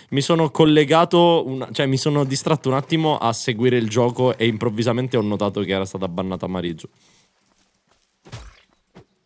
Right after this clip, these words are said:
Schifosi ragni di merda.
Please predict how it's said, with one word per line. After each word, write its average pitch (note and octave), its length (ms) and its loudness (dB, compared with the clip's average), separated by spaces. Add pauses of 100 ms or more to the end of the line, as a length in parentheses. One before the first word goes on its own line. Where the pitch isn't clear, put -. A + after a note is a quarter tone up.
(2750)
Schifosi - 760 -10
ragni D#2+ 340 -6
di D#2+ 120 -10
merda. D2 580 -10